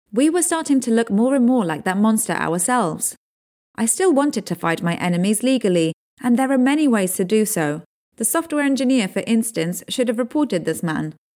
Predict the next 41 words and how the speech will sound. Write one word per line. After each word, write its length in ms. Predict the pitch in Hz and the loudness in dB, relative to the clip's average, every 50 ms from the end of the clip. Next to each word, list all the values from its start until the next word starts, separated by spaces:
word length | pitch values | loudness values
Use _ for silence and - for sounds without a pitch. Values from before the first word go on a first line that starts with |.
| _ _ _ | _ _ _
not 200 | - 277 285 269 | 0 0 0 0
stolen 380 | - - 254 262 247 208 170 170 | -2 0 2 2 2 2 2 0
his 160 | 170 170 170 | -2 -4 -4
private 340 | - 190 185 190 165 - - | -2 -2 -2 -2 -2 -4 -2
data. 560 | - 180 190 190 185 - 156 156 165 190 196 - _ _ _ _ _ _ _ _ _ _ | 0 0 0 0 0 -2 -4 -4 -4 -4 -6 -12 _ _ _ _ _ _ _ _ _ _
That 160 | 302 311 262 | -2 -2 0
night, 300 | 208 185 165 175 175 - - - | 0 0 0 -2 -4 -6 -4 -2
I 100 | 226 233 | -2 -2
couldn't 320 | - 190 160 160 180 - | 0 0 -2 -2 0 -2
sleep. 380 | - - 196 190 175 - - - - _ _ _ _ _ _ _ _ | -2 0 2 0 0 0 -4 -14 -20 _ _ _ _ _ _ _ _
I 120 | - - 170 | -6 -2 0
was 160 | 170 127 - | 0 0 0
kept 280 | - 247 269 262 - 269 | -2 -2 -4 -2 -2 -2
awake 300 | 254 220 214 220 220 - | 0 0 0 0 -2 -4
by 140 | 196 190 | -6 -6
the 100 | 180 - | -6 -8
fear 260 | - - 220 220 233 226 | -6 0 2 2 2 2
that 120 | 214 185 | 0 -2
I 60 | 185 190 | -4 -4
hadn't 420 | 208 - 311 320 311 302 294 - | -2 -2 -2 -2 -2 -2 -4 -2
picked 260 | - 208 - - - | -2 -2 -2 -2 -4
the 120 | - 196 185 | -4 -2 0
right 200 | 196 196 - - | -2 -2 -4 -4
team 280 | - 196 175 175 180 | -2 -2 -2 -2 -4
to 100 | - 240 | -6 -8
fight 260 | 233 - 285 294 277 | -4 -2 -2 -2 -2
for 140 | - - 294 | -2 -2 -4
a 60 | 277 | -2
good 220 | 277 285 285 277 - | 0 0 -2 -2 -2
cause. 480 | - 320 285 214 170 160 180 - - _ _ _ _ _ _ _ _ _ _ _ _ | -2 0 0 2 0 -2 -4 -8 -10 _ _ _ _ _ _ _ _ _ _ _ _
I 80 | 226 226 | -6 -4
still 200 | - - 370 - | 0 0 2 2
admired 440 | 226 190 190 233 254 233 180 156 | 2 2 2 0 2 0 0 0
these 160 | - 151 156 - | -2 -4 -4 -2
people, 500 | - 170 160 156 - 151 165 208 208 - - | -2 -2 -2 -2 0 -2 -2 -2 -2 -2 -2
with 180 | 170 170 170 | -2 -2 0
families, 480 | - 208 214 208 208 208 202 202 190 202 - | 0 0 0 2 2 2 2 2 0 0 -4
responsibilities, 800 | 185 175 - 202 202 190 190 202 185 208 220 214 208 226 220 208 - - | -6 -4 -2 -2 -2 -2 -2 -2 -2 0 0 0 0 0 0 -2 -2 -4
and 160 | 185 196 185 | -2 0 0
normal 300 | 202 233 269 285 294 277 | 2 2 2 2 2 2
lives, 420 | 254 240 214 208 208 208 202 - | 2 0 0 0 0 -2 -4 -6